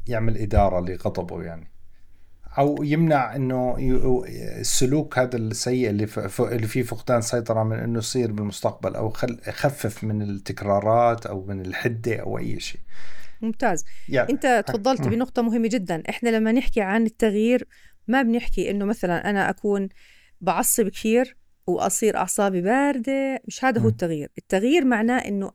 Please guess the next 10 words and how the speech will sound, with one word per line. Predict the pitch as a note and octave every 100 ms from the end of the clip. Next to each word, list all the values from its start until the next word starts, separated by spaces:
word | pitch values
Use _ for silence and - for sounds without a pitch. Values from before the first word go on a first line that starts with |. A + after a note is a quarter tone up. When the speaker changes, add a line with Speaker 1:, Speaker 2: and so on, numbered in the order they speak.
| -
Speaker 2:
أي | C#4 D#4+ F#4 _ _ _ _
تغيير | - G#3 A3 B3+ C#4+
بحدث | F#3+ B3+ - A#3 -
على | G#3
السلوك | A3 - G#3 A#3 A#3 -
من | - G3+
ناحية | A3 A3 G#3+
شدته، | - F#3 A3 - A3 G#3+
مدته، | F#3+ F#3+ G3+ - G3
تكراره، | - - F#3 F3+ E3